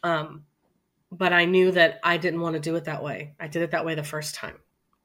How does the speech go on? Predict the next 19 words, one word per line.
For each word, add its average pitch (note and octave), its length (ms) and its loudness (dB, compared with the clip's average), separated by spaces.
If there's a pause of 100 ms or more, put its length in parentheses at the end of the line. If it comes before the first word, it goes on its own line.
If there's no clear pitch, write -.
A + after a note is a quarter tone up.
(400)
It A3 120 2
worked. A3 520 8 (520)
I G#3 80 6
had G#3 160 8
success, A3+ 800 6 (1400)
but F#3 100 0
I F#3 60 8
can F#3 180 -2
tell G#3 200 4
you G3 180 6
that E3+ 220 -2
it F3+ 80 -2
wasn't F3+ 300 2
as E3 100 -4
meaningful E3+ 400 0
as D#3 100 -4
it D#3 80 -6
is D3 200 -6
now, D3+ 320 -8